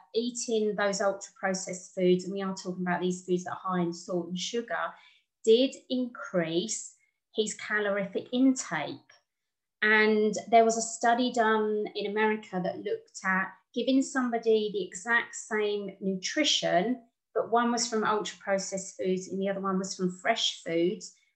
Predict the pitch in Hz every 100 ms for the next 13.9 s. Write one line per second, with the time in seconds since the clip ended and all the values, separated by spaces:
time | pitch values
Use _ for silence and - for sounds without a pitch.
0 | _ 220 233 220 269 285 240 226 214 220
1 | 208 - 185 226 220 220 202 196 190 240
2 | 220 180 226 233 233 226 214 208 202 185
3 | - 226 226 220 185 - - _ - 220
4 | 226 - 302 320 294 254 185 185 - 175
5 | 170 175 180 180 - 180 165 160 175 170
6 | _ _ _ - 233 226 269 285 - 247
7 | - - 185 - 220 220 - 185 - 175
8 | 170 - 175 196 220 220 311 311 294 -
9 | - 247 254 247 247 _ _ - 254 254
10 | 247 208 185 180 180 180 180 - 196 208
11 | 226 - - 175 170 170 170 - 180 180
12 | 180 196 196 190 202 - - 196 - 202
13 | - - 190 - - 254 254 254